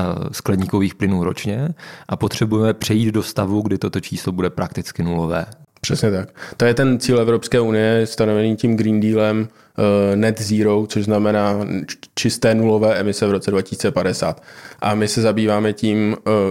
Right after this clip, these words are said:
Speaker 2: jak financovat ten přechod do tohoto stavu.
Speaker 1: OK. Ta další věc, která zazněla v tvém představení, je, že se zabýváte dekarbonizací nebo tranzicí průmyslu.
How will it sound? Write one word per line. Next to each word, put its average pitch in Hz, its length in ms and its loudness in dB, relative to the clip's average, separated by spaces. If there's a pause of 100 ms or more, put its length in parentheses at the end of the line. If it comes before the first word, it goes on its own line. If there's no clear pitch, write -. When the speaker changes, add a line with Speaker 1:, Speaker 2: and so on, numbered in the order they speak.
(160)
Speaker 2:
jak 110 280 2
financovat 104 600 0
ten 101 180 0
přechod 101 380 0
do 98 140 0
tohoto 98 300 -2
stavu. - 280 -6 (1400)
Speaker 1:
OK. 101 140 0 (720)
Ta 113 120 2
další 131 400 2
věc, 175 180 2
která 165 340 2
zazněla 131 560 2
v 135 60 -6
tvém 147 180 2
představení, 123 600 2
je, 127 120 2
že 127 140 0
se 139 200 2
zabýváte 113 1300 2
dekarbonizací 117 1160 0
nebo 98 360 0 (220)
tranzicí 110 680 0 (180)
průmyslu. 120 840 2